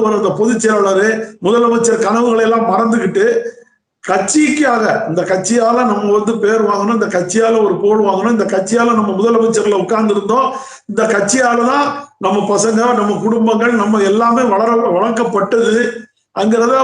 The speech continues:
உணர்வு எடப்பாடி பழனிசாமிக்கு இருந்துச்சுன்னா ஒண்ணும் கெட்டு போல. நீதிமன்ற வழக்குகள் எல்லாம் தூர தள்ளுங்க. ரெண்டாயிரத்தி இருபத்தாறு டிசம்பர் வரைக்கும் தொண்டர்களால தேர்ந்தெடுக்கப்பட்டது. இதை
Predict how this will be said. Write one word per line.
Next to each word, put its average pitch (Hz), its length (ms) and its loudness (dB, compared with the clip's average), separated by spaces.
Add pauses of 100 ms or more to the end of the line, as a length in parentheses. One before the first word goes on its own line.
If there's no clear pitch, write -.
(180)
உணர்வு 269 340 0 (200)
எடப்பாடி 226 440 0
பழனிசாமிக்கு 220 680 0
இருந்துச்சுன்னா 180 500 -2 (520)
ஒண்ணும் 330 280 2
கெட்டு 226 240 0
போல. 175 180 0 (380)
நீதிமன்ற 226 480 2
வழக்குகள் 233 400 2
எல்லாம் 254 220 0
தூர 233 120 2
தள்ளுங்க. 202 360 0 (480)
ரெண்டாயிரத்தி 233 560 2
இருபத்தாறு 240 520 2
டிசம்பர் 233 460 0
வரைக்கும் 226 420 -2
தொண்டர்களால 254 580 2 (100)
தேர்ந்தெடுக்கப்பட்டது. 220 800 0
இதை 202 120 2